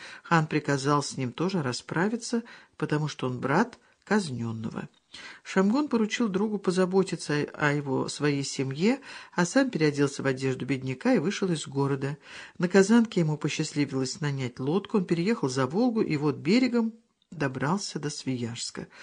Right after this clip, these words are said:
Он просил русских воевод повлиять на Шигалея, чтобы тот держал своё слово и не мстил бывшим своим противникам.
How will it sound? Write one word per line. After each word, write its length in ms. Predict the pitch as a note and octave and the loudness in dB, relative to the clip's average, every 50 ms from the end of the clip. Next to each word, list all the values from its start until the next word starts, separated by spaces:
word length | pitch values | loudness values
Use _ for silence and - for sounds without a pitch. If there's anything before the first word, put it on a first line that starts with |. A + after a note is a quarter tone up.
| - - - - - - - | -14 -14 -14 -14 -14 -10 -2
Он 240 | - A3+ C#4+ D#4 D4+ | 2 2 2 2 4
просил 420 | C#4+ C4 B3 B3 - B3+ A#3+ A#3 | 6 6 6 6 4 2 2 4
русских 440 | A#3 C4+ C4+ - - A#3+ G#3+ - - | 2 2 0 -2 -2 -2 -2 4 6
воевод 380 | G3 F#3+ F#3 F#3+ A#3+ C4 B3+ | 6 6 6 6 2 0 2
повлиять 560 | - G#3+ G3 G3 G3 F#3 G3+ G#3+ A#3+ A#3 A#3 - | 0 -2 0 2 0 2 2 2 2 2 0 -2
на 100 | F#3+ F#3 | -2 -2
Шигалея, 680 | - - G3+ F3+ F3+ F#3 F3 E3 D3 C#3 B2+ B2 A#2 | 0 -2 0 2 2 2 2 4 4 4 4 4 2
чтобы 300 | A#2 - - D3+ C#3 C#3+ | 0 -2 -4 -2 -2 -2
тот 220 | C3 - E3+ D#3+ D3 | -2 -2 -2 -2 0
держал 340 | D3 C#3+ C3+ C#3+ D3 D3 | -4 -4 -2 -2 -2 -2
своё 280 | C#3+ - - C#3+ C#3 C3 | -4 -6 -6 -6 -6 -6
слово 600 | C3 - - C3+ C#3 F3+ A3 A3+ E3+ C#3 A#2+ - - - - - - - - - | -8 -10 -10 -6 -2 0 0 0 0 -2 -4 -4 -8 -18 -18 -18 -18 -16 -6 0
и 120 | E3 E3+ | 2 4
не 120 | E3 E3+ F3 | 4 4 2
мстил 560 | F3 - - - - - C4 B3 F3+ B2+ - - - - - - | 2 0 -6 -8 -2 4 6 6 6 4 0 -6 -14 -20 -18 -12
бывшим 400 | - C3+ D#3+ F3+ F3 - - D3+ | -2 2 2 2 2 2 -2 -4
своим 360 | D3 - - C#3 B2+ C#3 D3+ | -4 -2 0 0 0 0 -4
противникам. 720 | D3 - C#3+ C#3 - - - - - - F#2+ - - G#2+ | -4 -4 -4 -4 -4 -6 -8 -8 -8 -8 -14 -12 -12 -14